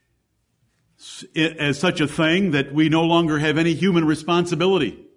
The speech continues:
Because the grace of God teaches us something.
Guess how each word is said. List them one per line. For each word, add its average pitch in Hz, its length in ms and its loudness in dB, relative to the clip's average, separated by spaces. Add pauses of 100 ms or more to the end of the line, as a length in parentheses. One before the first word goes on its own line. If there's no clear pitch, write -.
(580)
Because 135 280 -2
the 139 80 0
grace 165 300 0
of 139 120 -2
God 165 320 0
teaches 156 460 0
us 113 200 -2
something. 101 480 -4